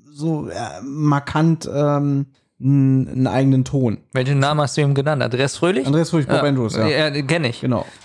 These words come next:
Speaker 2: Ja.
Speaker 1: Und ja, ich weiß, dass du ihn kennst. Du hast schon
Speaker 2: Ja.
Speaker 1: öfter mal Hörspiele,
Speaker 2: Wie redet
Speaker 1: wo auf
Speaker 2: er aggressiv? Redet er aggressiv?
Speaker 1: Ja, richtig aggressiv. Also,
Speaker 2: Oh, geil.
Speaker 1: nee, also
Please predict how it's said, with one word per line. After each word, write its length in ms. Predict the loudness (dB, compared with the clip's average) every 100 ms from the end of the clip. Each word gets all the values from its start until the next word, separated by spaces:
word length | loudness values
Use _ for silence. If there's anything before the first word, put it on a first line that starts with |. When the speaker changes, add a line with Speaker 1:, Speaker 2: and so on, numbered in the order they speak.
| -4
Speaker 2:
Ja. 60 | 0
Speaker 1:
Und 200 | 2 2
ja, 100 | 2
ich 100 | 2
weiß, 160 | 0
dass 140 | 0 -2
du 40 |
ihn 60 | -2
kennst. 200 | -2 0
Du 60 | -2
hast 120 | 0
schon 100 | -2
Speaker 2:
Ja. 40 |
Speaker 1:
öfter 180 | 0 0
mal 180 | 0 2
Hörspiele, 280 | 0 0 2
Speaker 2:
Wie 40 | 2
redet 140 | 2
Speaker 1:
wo 40 |
auf 60 | 2
Speaker 2:
er 160 | 0 -2
aggressiv? 720 | -4 -6 -4 -2 -2 -6 -8 -6
Redet 200 | -4 -4
er 160 | -6
aggressiv? 260 | -6 -8 -4
Speaker 1:
Ja, 200 | 0 0 0
richtig 340 | -2 -2 -4
aggressiv. 420 | -4 -6 -8 -6
Also, 140 | -4 -2
Speaker 2:
Oh, 260 | -2 -4
geil. 360 | -4 -4 -6 -6
Speaker 1:
nee, 180 | -2 2
also 180 | 2 0